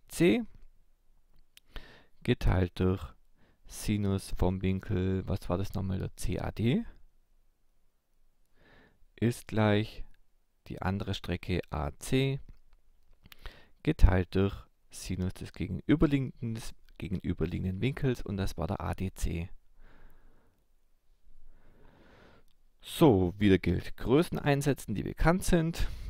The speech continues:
D C geteilt durch Sinus von fünfzig Grad ist gleich, A C waren vierzehn, geteilt durch Sinus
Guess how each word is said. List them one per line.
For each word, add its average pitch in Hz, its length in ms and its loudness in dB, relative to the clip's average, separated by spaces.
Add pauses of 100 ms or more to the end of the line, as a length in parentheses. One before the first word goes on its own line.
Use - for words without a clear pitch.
(220)
D 107 240 0
C 113 320 2
geteilt 95 580 0
durch 90 280 2 (1900)
Sinus 95 520 -4
von - 260 -8
fünfzig - 840 2
Grad 110 460 0 (640)
ist 131 280 2
gleich, 104 520 0
A 117 180 2
C 113 360 0
waren 95 240 0
vierzehn, 135 800 2 (1800)
geteilt 92 480 0
durch 95 240 2 (1500)
Sinus 95 800 -6